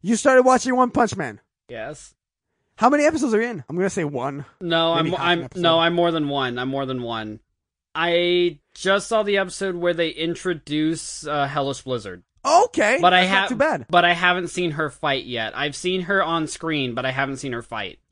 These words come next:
Speaker 1: Okay, it's only twelve episodes, and plus season two is coming out in April, apparently.
Speaker 2: Yeah, I know, I heard. That one I heard about. <laughs>
Speaker 1: That I'm gonna watch for sure, for shizzle.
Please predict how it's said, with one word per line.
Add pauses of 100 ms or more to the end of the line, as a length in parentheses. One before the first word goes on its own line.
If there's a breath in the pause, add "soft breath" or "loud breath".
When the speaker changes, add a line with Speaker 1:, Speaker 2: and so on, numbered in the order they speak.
Speaker 1:
Okay, (140)
it's
only
twelve
episodes, (180 soft breath)
and
plus
season
two
is
coming
out
in
April,
apparently.
Speaker 2:
Yeah,
I
know,
I
heard. (120)
That
one
I
heard
about. (240)
<laughs>
Speaker 1:
That
I'm
gonna
watch
for
sure,
for
shizzle.